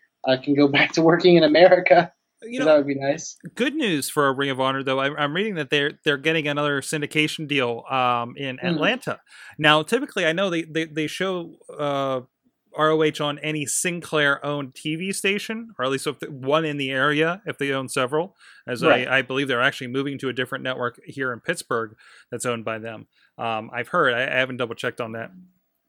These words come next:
Speaker 2: Uh, so, uh, good to see that they're expanding out and, uh, getting a broader audience there.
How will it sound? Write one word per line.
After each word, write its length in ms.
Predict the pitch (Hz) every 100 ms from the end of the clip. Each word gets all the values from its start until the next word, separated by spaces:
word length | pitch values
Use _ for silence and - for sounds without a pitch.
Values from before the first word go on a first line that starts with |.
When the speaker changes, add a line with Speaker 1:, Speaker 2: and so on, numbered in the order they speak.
| _ - -
Speaker 2:
Uh, 320 | 135 131 127
so, 260 | 123 156 151
uh, 180 | 143
good 240 | 156 180 180
to 60 |
see 140 | - 185
that 80 | 165
they're 140 | 160
expanding 500 | 143 - 160 147 135
out 240 | 135 139
and, 300 | 139 135 135
uh, 220 | 147 131 127
getting 240 | 135 131
a 40 |
broader 360 | 120 127 120 117
audience 360 | 123 123 117 -
there. 300 | 127 117